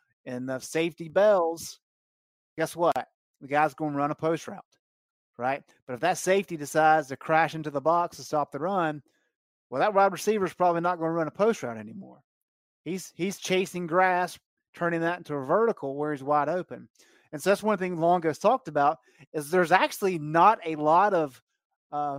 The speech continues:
fifty-fifty balls in his offense. At least there shouldn't be, because the quarterback and the wide receivers gotta be working together.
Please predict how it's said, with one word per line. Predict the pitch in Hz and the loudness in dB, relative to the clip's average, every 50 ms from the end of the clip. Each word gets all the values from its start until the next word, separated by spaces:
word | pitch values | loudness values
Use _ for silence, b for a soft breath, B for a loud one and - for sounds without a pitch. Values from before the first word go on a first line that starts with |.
| - _ | -8 _
fifty-fifty | - 226 220 - 185 165 - 208 220 - - 185 | -2 -2 -2 -2 -8 -2 0 0 0 0 -2 -6
balls | 151 147 151 156 170 170 165 156 143 | 0 2 4 4 6 4 2 0 -2
in | 175 165 | -2 -2
his | 180 170 147 | -4 -2 0
offense. | 170 185 240 226 - - 190 - _ - - - _ _ _ _ _ _ _ _ 151 | 0 0 0 -2 -4 -12 -20 -20 _ -20 -20 -20 _ _ _ _ _ _ _ _ -4
At | |
least | 151 180 190 - | -4 -4 -4 -4
there | - 147 | -8 -10
shouldn't | 131 - 214 254 277 220 165 | -8 -4 -4 -4 -4 -4 -10
be, | 127 120 127 170 170 _ _ _ _ _ _ _ _ _ _ _ _ _ _ _ _ _ _ _ _ _ | -12 -12 -12 -14 -16 _ _ _ _ _ _ _ _ _ _ _ _ _ _ _ _ _ _ _ _ _
because | 170 165 - 185 175 175 170 156 - - _ _ _ _ _ _ 156 | -6 -2 2 2 2 2 2 0 -6 -14 _ _ _ _ _ _ -12
the | 160 - | -10 -10
quarterback | - - 202 247 277 262 214 170 160 151 151 156 165 - - | -8 -4 -2 0 2 2 2 2 2 4 4 4 2 0 -2
and | 175 160 151 | -10 -10 -8
the | 151 | -6
wide | 143 160 175 180 175 | -2 0 0 0 0
receivers | 170 151 - - 202 220 214 180 170 147 131 | -2 -6 -8 -8 -8 -8 -4 -4 -4 -4 -4
gotta | 127 156 156 175 196 196 | -2 0 2 2 2 -2
be | 180 180 165 | -4 -6 -8
working | 139 147 160 170 160 - - 139 | -4 -2 -2 -2 -4 -6 -10 -12
together. | 135 139 131 156 190 220 220 156 143 131 131 123 | -12 -10 -6 -4 -2 -2 -2 -2 -2 -4 -4 -6